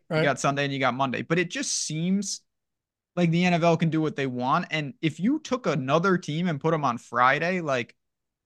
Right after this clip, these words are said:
Speaker 2: a Friday night football game would crush.
Speaker 1: It'd be awesome. And do you really need more than, do you ever really need more than nine or ten games on a Sunday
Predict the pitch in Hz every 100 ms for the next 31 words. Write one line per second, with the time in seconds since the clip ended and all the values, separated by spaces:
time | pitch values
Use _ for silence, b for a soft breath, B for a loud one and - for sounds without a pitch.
0 | _ 170 170 _ 135 143 185 196 180 170
1 | - 147 143 156 160 165 170 156 123 -
2 | _ _ 160 147 - - - _ _ _
3 | - 165 139 - 131 143 139 - - _
4 | _ _ _ _ _ 240 214 277 285 196
5 | 226 254 277 208 175 196 180 170 175 170
6 | 165 151 135 123 _ _ _ _ 202 262
7 | 247 269 269 240 226 208 190 202 180 185
8 | 180 170 156 156 175 170 147 170 165 156
9 | 156 156 156 - 160 147 143 - 160 151
10 | 151 147 147 143